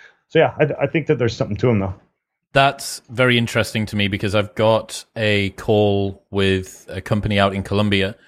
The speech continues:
Speaker 2: It looks like I might be going out there to get some stem cell treatment from them. And all
Speaker 1: You
Speaker 2: of
Speaker 1: mean
Speaker 2: the
Speaker 1: Ohio or South America?
Speaker 2: It's South America.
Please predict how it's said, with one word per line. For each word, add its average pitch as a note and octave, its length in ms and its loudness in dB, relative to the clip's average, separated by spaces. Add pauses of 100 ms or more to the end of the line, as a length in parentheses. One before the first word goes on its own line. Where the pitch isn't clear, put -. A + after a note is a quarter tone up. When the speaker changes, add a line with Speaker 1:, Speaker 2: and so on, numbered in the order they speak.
(260)
Speaker 2:
It F#2+ 120 -4
looks G2+ 180 -2
like G2 140 -2
I G#2 60 0
might G2 180 2
be G#2 80 -2
going G2 220 2
out F#2+ 140 0
there F#2+ 220 4
to G2 160 -8
get F#2+ 220 -2
some G2+ 160 -6
stem G2+ 260 -2
cell G2 180 -2
treatment F#2+ 760 -8
from F#2+ 180 -4
them. G2 300 0 (320)
And G2+ 240 -2
all A#2 120 4
Speaker 1:
You C#3 60 4
Speaker 2:
of - 40 4
Speaker 1:
mean C3 80 4
Speaker 2:
the G#2 80 4
Speaker 1:
Ohio D3+ 360 4
or A#2+ 160 2
South A#2+ 240 -2
America? G2 480 -6 (460)
Speaker 2:
It's G#2 100 -12
South A#2+ 180 2
America. G2 360 -2